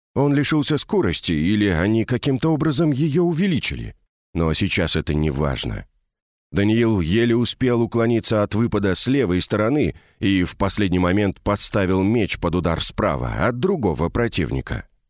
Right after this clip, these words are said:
Рывок на свободное пространство, материализация кинжала в левой руке. Так будет чуть легче. Краем глаза он заметил Зайру, уворачивающуюся от атак огненного мага и неуклонно подбирающуюся к противнику.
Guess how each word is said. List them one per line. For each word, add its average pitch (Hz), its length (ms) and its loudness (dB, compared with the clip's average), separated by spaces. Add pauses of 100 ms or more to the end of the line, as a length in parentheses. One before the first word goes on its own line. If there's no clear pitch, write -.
(480)
Рывок 127 520 0
на 127 160 2
свободное 131 460 2
пространство, 113 800 0 (160)
материализация 90 840 0
кинжала 104 460 0
в 87 80 0
левой 87 260 2
руке. 82 400 -2 (440)
Так 95 200 0
будет 95 380 0
чуть 147 300 -2
легче. 67 500 -4 (880)
Краем 143 300 2
глаза 135 320 2
он 131 120 2
заметил 123 500 2
Зайру, 82 520 2
уворачивающуюся 87 1200 0
от 82 120 -4
атак 92 340 -2
огненного 87 600 0
мага 92 500 0 (260)
и 101 260 2
неуклонно 151 640 2
подбирающуюся 143 960 0
к - 100 -12
противнику. 76 840 -2